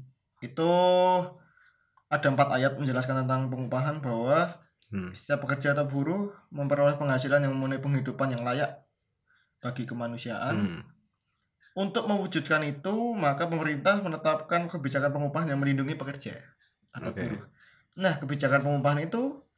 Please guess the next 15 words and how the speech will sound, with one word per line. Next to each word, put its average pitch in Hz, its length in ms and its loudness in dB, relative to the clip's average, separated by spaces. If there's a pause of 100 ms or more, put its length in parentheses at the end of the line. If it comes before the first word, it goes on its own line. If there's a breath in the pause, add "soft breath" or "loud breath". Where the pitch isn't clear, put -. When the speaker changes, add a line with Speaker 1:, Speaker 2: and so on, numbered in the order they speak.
(180 soft breath)
Speaker 1:
meliputi 160 480 0
adalah 135 320 4
upah 131 200 -2
minimum, 135 600 0 (240)
Speaker 2:
Hmm. 98 240 -4
Speaker 1:
upah 147 400 -4
kerja 135 240 -4
lembur, 123 400 -6 (300)
Speaker 2:
Hmm. 98 280 -6
Speaker 1:
upah 190 280 0
tidak 151 260 2
masuk 139 420 -2
kerja 135 260 -4
karena 127 260 -2
berhalangan, 120 580 -6